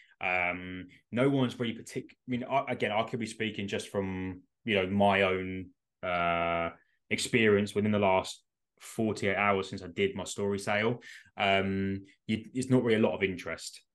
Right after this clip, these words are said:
It could just be the cards I've got. Obviously, I know it's Arsenal, so it's quite a niche market. You narrow it down from, you know, the hobby to maybe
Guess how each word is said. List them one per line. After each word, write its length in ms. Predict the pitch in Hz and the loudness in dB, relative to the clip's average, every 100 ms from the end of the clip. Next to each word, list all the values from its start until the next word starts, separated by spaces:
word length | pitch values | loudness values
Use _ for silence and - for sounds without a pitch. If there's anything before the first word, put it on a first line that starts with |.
| - | -6
It 140 | 123 | -4
could 140 | - 147 | 0 0
just 100 | 127 | 2
be 60 | |
the 100 | 123 | 0
cards 320 | 107 113 104 101 | 2 4 4 2
I've 160 | 92 | 0
got. 200 | - 101 | 2 2
Obviously, 220 | 90 - | 2 -2
I 40 | 101 | 0
know 80 | 95 | 0
it's 120 | 90 | 2
Arsenal, 380 | 101 101 107 101 | 2 2 0 -6
so 40 | |
it's 80 | 98 | -4
quite 240 | 104 92 | -4 -2
a 40 | 98 | 2
niche 320 | 98 90 - | 2 0 0
market. 540 | 98 98 - 120 - - - _ | 2 2 4 2 2 -8 -20 _
You 100 | 95 | -2
narrow 260 | 101 98 95 | 2 0 0
it 80 | |
down 260 | 104 95 95 | 0 -2 -2
from, 420 | - 92 90 90 92 | -6 -6 -6 -8 -6
you 80 | |
know, 100 | 95 | -2
the 80 | 87 | 0
hobby 360 | 90 117 98 90 | 2 2 2 0
to 100 | 95 | -2
maybe 540 | 92 90 90 92 87 | -2 0 0 0 -2